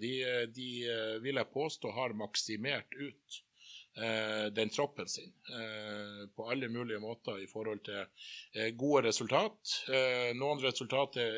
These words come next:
er selvfølgelig kommet litt heldig, og noen resultat er vel fortjent. Eh, men, men gjennom en sesong så vil du alltid ha noen resultat som er litt heldig. Altså, sånn vil det være. Så, så, så all honnør til det de holder på med.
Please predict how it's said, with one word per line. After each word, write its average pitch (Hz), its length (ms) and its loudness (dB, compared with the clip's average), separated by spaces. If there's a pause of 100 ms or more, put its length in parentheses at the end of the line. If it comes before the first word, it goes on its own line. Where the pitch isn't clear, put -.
(140)
er 113 100 0
selvfølgelig 123 400 -4
kommet 131 280 0
litt 107 120 -2
heldig, 175 360 0
og 123 100 0
noen 135 220 -2
resultat 117 440 -2
er 113 140 0
vel 123 180 2
fortjent. 131 560 -4 (560)
Eh, 120 500 2 (540)
men, 143 240 2
men 139 240 2 (160)
gjennom 139 320 6
en 110 80 2
sesong 151 360 4
så 107 240 0
vil 123 160 2
du 110 80 2
alltid 127 400 2
ha 98 160 2
noen 107 240 -2
resultat 107 460 -4
som 92 100 -4
er 98 100 -6
litt 101 100 -6
heldig. 156 320 0 (460)
Altså, 113 160 -2
sånn 160 220 6
vil 120 120 4
det 95 100 2
være. 143 360 8
Så, 131 400 4
så, 117 460 2
så - 260 -2
all 175 140 6 (180)
honnør 120 380 2
til 107 100 -4
det 104 140 0
de 117 80 2 (400)
holder 101 160 -8
på 175 180 0
med. - 140 -14